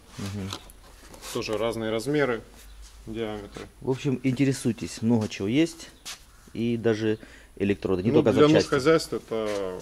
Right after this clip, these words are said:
Speaker 2: о-, очень нужная штука, и, и очень хорошо их берут.
Speaker 1: Мгм. Есть же от этого же завода ещё, э, эти премиум, не ты говоришь, да?
Speaker 2: Да, ну не премиум, не это, то есть разное качество. Это идёт как стандарт, это как премиум качество
Speaker 1: А.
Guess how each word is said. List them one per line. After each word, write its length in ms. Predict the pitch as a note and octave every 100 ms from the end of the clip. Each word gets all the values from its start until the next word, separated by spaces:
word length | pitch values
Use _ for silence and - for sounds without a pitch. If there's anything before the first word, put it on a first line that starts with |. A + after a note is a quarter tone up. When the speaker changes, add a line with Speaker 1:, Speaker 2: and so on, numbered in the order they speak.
| - - - - - - -
Speaker 2:
о-, 100 | G#2+ B2
очень 320 | A#2 A2+ G#2
нужная 300 | G#2 G#2+ G#2
штука, 320 | - C3+ -
и, 440 | G#2+ G2+ G2 F#2+
и 40 | G2
очень 320 | G2 - -
хорошо 360 | - G2 - G2+
их 100 | G2
берут. 220 | F#2 G2 F#2+ - - -
Speaker 1:
Мгм. 320 | A2 G2 G2+
Есть 220 | B2+ D#3+ B2+
же 340 | C#3 C3 B2
от 160 | A#2+ C3+
этого 280 | C#3 B2 A#2
же 100 | A#2+
завода 400 | B2 C3+ D3+ A#2+
ещё, 580 | A2+ - B2 A#2 A2+ A2 - - - - - -
э, 120 | - -
эти 180 | C3 C3+
премиум, 400 | B2 F3+ F#3 B2
не 80 | A2+
ты 120 | A2+
говоришь, 260 | G#2 G2+ G2
да? 180 | A2+ D#3 - G2
Speaker 2:
Да, 200 | G#2 F#2 F2+
ну 200 | A#2+ A2+ G2
не 80 | G#2
премиум, 420 | C#3+ E3 A#2 G#2
не 60 | G#2+
это, 260 | A#2 A#2+
то 120 | A2 G#2+
есть 180 | - -
разное 260 | E3+ C3+
качество. 420 | A2+ G2+ - - F#2+
Это 220 | C#3 C#3 A#2+
идёт 200 | A2+ A2
как 140 | C3
стандарт, 400 | - F3 G#3 A#3 - - - -
это 180 | C#3 C#3+
как 120 | B2+
премиум 420 | - A#2 F#2+ F#2 -
качество 260 | F#2 -
Speaker 1:
А. 280 | G2+ G2+ F2+